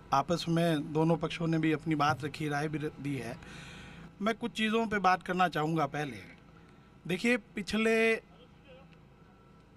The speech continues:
नौ साल हो गए केंद्र में मोदी जी की सरकार है और हमारे यहाँ से केंद्र में मंत्री भी हैं।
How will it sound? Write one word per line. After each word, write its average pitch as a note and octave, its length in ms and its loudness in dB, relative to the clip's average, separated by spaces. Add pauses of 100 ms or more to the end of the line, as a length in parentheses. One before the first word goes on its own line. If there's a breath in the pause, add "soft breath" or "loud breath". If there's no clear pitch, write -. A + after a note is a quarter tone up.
(260)
नौ F#3 200 2
साल F#3 300 0
हो D3 120 -4
गए D#3+ 160 -2
केंद्र E3 320 -2
में D3+ 320 -2 (160)
मोदी C#3+ 240 -2
जी C#3 120 -4
की C#3 100 -6
सरकार B2 440 -4
है G#2 260 -12 (420)
और C#3+ 100 -12
हमारे D3+ 260 -6
यहाँ D#3 140 -2
से D3+ 140 -8
केंद्र D3+ 300 -2
में D3+ 80 0
मंत्री C3+ 400 -2
भी C#3+ 100 0
हैं। G2 220 -10